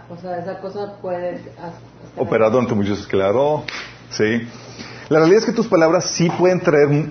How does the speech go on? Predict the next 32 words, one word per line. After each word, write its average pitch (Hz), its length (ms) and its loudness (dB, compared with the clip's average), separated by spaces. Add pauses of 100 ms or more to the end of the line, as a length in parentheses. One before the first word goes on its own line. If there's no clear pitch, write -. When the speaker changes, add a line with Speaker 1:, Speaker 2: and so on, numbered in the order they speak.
(180)
Speaker 2:
muerte 151 460 2
o 151 60 4
vida, 139 280 2
pero 117 140 2
no 123 140 2
como 123 200 0
tú 123 100 2
lo 113 120 2
piensas. - 500 -4 (300)
Jesús 202 260 2
dice 175 340 2
en 139 80 2
Mateo 156 380 -2
doce, 151 300 -8
del 143 240 -10
Mateo 131 340 2
treinta 113 240 0
y 98 60 -2
seis 123 160 0
al 131 100 -2
treinta 113 180 0
y 95 40 -4
siete, 117 160 0
dice, 120 220 0 (200)
"Mas 135 140 0
yo 180 120 6
digo 175 220 4
que 156 100 0
de 127 100 4
toda 196 280 0
palabra 160 280 2
ociosa 120 500 -2